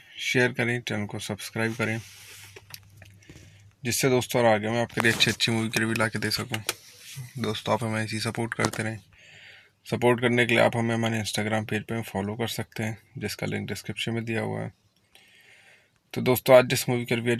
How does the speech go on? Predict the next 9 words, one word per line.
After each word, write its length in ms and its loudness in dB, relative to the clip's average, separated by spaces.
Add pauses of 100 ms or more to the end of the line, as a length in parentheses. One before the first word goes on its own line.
हम 80 0
लेके 280 0
आए 140 2
हैं, 240 -4 (680)
वो 160 -2
एक 160 0 (1300)
हॉलीवु-, 580 0
Hollywood 420 6
movie, 400 4